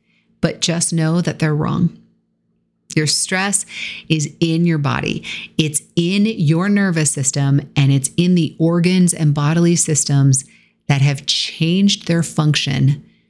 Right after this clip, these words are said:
to take action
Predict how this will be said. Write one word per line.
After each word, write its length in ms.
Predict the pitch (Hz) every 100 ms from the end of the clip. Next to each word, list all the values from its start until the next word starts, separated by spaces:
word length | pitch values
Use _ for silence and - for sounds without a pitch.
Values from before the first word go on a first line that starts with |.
| _ _ _ _ _ _ _ -
to 580 | - - - 196 202 214
take 600 | - - 151 151 - - 139
action 680 | 156 - - 120 160 156